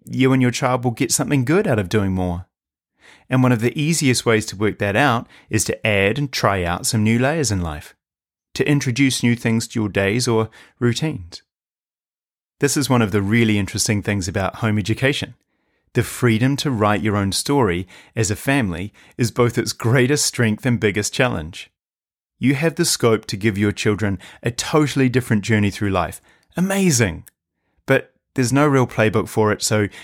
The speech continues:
you're kinda on your own. Oh. I mentioned we had Julie Bogart visit our community space for an hour and a half of chatting and sharing absolute gold with us.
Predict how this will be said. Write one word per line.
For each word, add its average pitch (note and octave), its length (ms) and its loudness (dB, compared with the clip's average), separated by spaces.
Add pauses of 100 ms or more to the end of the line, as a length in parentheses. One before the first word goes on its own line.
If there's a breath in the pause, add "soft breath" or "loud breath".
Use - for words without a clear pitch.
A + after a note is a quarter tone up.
(120)
you're B2 100 0
kinda G#2+ 240 2
on F#2 160 0
your F#2 160 0
own. E2 220 -6 (560)
Oh. F#2 160 -2 (2250 soft breath)
I C3+ 60 2
mentioned C3+ 400 2
we B2 120 2
had A2 300 0
Julie A2+ 240 2
Bogart A2 480 2
visit G#2 260 -2
our G2 100 0
community G#2 480 0
space F#2 400 -4
for - 160 -2
an G#2 140 0
hour A2+ 180 2
and G#2+ 80 2
a G2 60 0
half G#2 340 0
of F2+ 180 -10
chatting G#2 500 -2
and F#2+ 120 -4 (280 loud breath)
sharing A#2 480 0
absolute B2 520 0
gold A2 280 2
with G2 100 0
us. E2+ 280 -8